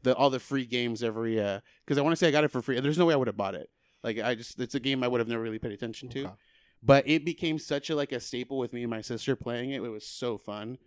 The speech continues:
Speaker 1: Um, but yeah, that, I would say, like, it's a P S Plus free game launch title, essentially.
Speaker 2: Yeah.
Speaker 1: Um, really fun.
Speaker 2: Technically. That, you just, when you said that title, there was a game on Xbox original
Speaker 1: Mm-hmm.
Speaker 2: called Kung Fu Chaos.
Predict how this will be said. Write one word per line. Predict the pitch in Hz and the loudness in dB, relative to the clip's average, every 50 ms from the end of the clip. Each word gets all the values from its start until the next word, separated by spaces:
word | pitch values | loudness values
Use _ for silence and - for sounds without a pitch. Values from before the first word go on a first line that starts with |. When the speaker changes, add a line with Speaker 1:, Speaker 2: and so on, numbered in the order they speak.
| _ - _ _ _ _ _ _ - | _ -20 _ _ _ _ _ _ -6
Speaker 1:
Um, | - 117 113 110 104 101 98 98 | -2 0 0 2 0 0 0 2
but | 98 127 127 | 2 2 4
yeah, | 131 139 131 123 | 4 4 2 2
that, | 127 127 - | 0 -2 -2
I | - 127 | 0 0
would | 131 143 135 | 0 0 -2
say, | - - 147 143 | -4 -6 -4 -2
like, | 135 131 - | -2 -2 -2
it's | 135 117 - | -2 -2 -2
a | 113 | 0
P | - - 131 123 | 0 2 0 0
S | 117 - | 0 -2
Plus | - 131 127 120 110 - - - - _ - - | -4 -4 -4 -4 -4 -8 -14 -18 -20 _ -20 -18
free | - - 147 139 131 | -6 -2 0 0 0
game | 113 123 120 113 113 | 0 0 0 0 0
launch | 110 101 98 95 - - | -2 -2 -4 -6 -8 -10
title, | 95 90 90 95 95 | -8 -8 -8 -8 -10
essentially. | 98 - 92 92 - - - - 127 131 - | -10 -10 -12 -12 -12 -12 -12 -12 -12 -14 -16
Speaker 2:
Yeah. | 202 226 - _ _ _ _ _ _ - | -18 -20 -20 _ _ _ _ _ _ -10
Speaker 1:
Um, | - 113 110 107 101 101 107 | -8 -6 -4 -4 -4 -4 -4
really | 113 110 104 | -4 -4 -6
fun. | - 135 - - | -6 -8 -10 -12
Speaker 2:
Technically. | - - - 143 _ _ _ _ - - - - - _ - | -14 -16 -18 -20 _ _ _ _ -20 -20 -20 -20 -20 _ -4
That, | 160 165 170 165 165 156 | -2 -2 -2 -4 -8 -10
you | 156 165 170 | -8 -8 -6
just, | 165 185 196 180 - 156 - - | -6 -6 -6 -6 -8 -12 -10 -6
when | 156 151 151 | -4 -2 -2
you | 147 139 | -4 -4
said | - - 185 165 | -4 -6 -2 0
that | 165 143 127 - | 0 -2 -2 -2
title, | - 156 151 160 151 135 123 123 - - _ _ | -2 -2 0 2 2 2 0 -2 -4 -8 _ _
there | 143 147 147 | -4 -2 -2
was | 151 147 143 | -2 -2 -6
a | 139 | -6
game | 131 143 147 160 175 | -4 -4 -2 -2 0
on | 175 165 143 | -2 -2 -2
Xbox | - 120 117 - - - - 117 107 110 - - - 117 | -4 -6 -10 -10 -10 -10 -8 -6 -6 -6 -8 -10 -12 -10
original | 127 123 120 123 113 123 127 139 143 156 160 _ _ - | -10 -10 -10 -12 -12 -12 -14 -14 -14 -14 -16 _ _ -4
Speaker 1:
Mm-hmm. | 127 123 | -2 0
Speaker 2:
called | 151 - 101 - | 0 0 -2 -4
Kung | - 143 139 | -8 -10 -10
Fu | - - 135 127 | -10 -14 -16 -16
Chaos. | - - 127 123 123 135 156 - - - | -14 -12 -12 -10 -10 -10 -12 -14 -18 -20